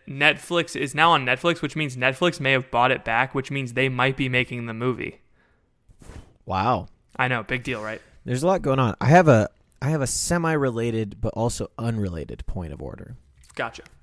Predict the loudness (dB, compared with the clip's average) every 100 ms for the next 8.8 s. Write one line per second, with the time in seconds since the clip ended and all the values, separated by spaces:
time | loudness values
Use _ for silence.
0 | _ -4 -2 0 -2 0 0 0 -4 -2
1 | -2 -2 -8 -8 -8 -10 -14 -16 -20 -20
2 | _ _ _ -8 -6 -6 -8 _ -2 0
3 | 0 -2 -4 -8 -12 -16 _ _ _ _
4 | _ _ -20 -8 -6 -6 -8 -8 -4 -4
5 | -2 -2 -4 -6 -8 -10 -14 -4 0 2
6 | 0 0 0 -2 -6 -6 -2 0 0 0
7 | -4 -8 -10 -12 -8 -2 0 0 -2 -2
8 | -2 -4 -4 -4 -2 -2 -2